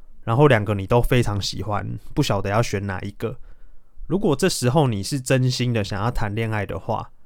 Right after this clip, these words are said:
内我就非常有可能会透过梦去告诉你选哪一个会比较好。再来，梦境也是一个跟多次元互动的媒介。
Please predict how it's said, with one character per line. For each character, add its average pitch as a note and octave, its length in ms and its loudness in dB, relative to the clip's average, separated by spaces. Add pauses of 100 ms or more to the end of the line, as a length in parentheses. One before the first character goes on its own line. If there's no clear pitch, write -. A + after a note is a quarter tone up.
(500)
内 E3 200 2
我 G#2+ 160 0
就 C3+ 160 4
非 C#3 300 4
常 A#2 200 0
有 G#2+ 140 2
可 A2+ 160 -2
能 G2 180 -6
会 A#2+ 160 4
透 B2 240 4
过 A#2 160 4
梦 A2 320 0
去 G#2+ 220 -8
告 G#2+ 220 -2
诉 A2+ 240 -4
你 G#2+ 200 -12 (280)
选 A2 240 -2
哪 G2+ 160 -2
一 G#2+ 60 -2
个 A2+ 140 -2
会 A2+ 160 4
比 F#2+ 80 -10
较 F#2+ 200 -4
好。 - 280 -12 (1160)
再 D#3+ 220 4
来， G#2+ 300 0 (760)
梦 F3 220 2
境 D3 220 0
也 G#2 140 -2
是 C#3+ 200 -4
一 B2+ 120 -2
个 - 400 -8
跟 C#3 260 -2
多 C#3 220 0
次 C3+ 260 -2
元 G#2+ 220 -4
互 A#2 240 -6
动 A2 240 -2
的 G2 100 -8
媒 G2 240 -10
介。 A#2 360 -6